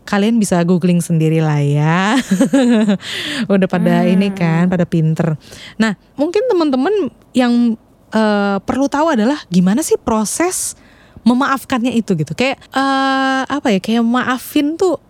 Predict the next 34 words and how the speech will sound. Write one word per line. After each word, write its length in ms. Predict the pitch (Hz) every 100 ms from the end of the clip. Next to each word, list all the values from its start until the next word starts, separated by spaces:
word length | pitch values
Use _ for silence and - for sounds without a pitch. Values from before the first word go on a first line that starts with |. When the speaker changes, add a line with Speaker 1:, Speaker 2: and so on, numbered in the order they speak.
| _
Speaker 1:
gampang-gampang 720 | 202 202 214 226 208 208 254 254
susah 380 | 285 254 285 240
kan 140 | 185
ya. 220 | 160 156 -
Bilang 400 | 190 190 196 185
Speaker 2:
Hmm, 160 | 196 214
Speaker 1:
maaf 160 | 196
Speaker 2:
betul. 160 | 196 202
Speaker 1:
itu 140 | 196 226
tuh 180 | 262 247
gampang-gampang 680 | 185 185 185 180 175 185
susah. 480 | 196 214 - 170 175
Apalagi 320 | 196 202 220 311
untuk 220 | 302 247
diri 220 | 185 170
sendiri 320 | 180 202 202
tuh 160 | 247 254
gimana 320 | 185 160 190
sih? 160 | 196 240 - - - - -
Nah, 240 | - 208 -
di 160 | 202
sini 240 | 220 269 339
nih 240 | 403 359
teorinya 800 | - 226 220 214 214 220 208 214
itu 400 | 202 - 311 311 -
ternyata 480 | - 220 214 269 -
ada 640 | 175 165 175 180 175 175 - - -
dua 240 | 180 208
model 540 | 214 240 208 196 165 156
katanya. 480 | 160 160 151 147 - _
Ada 240 | 233 254
dua 320 | 233 214 220 226
Speaker 2:
Hmm. 100 | 196
Speaker 1:
hal, 220 | 247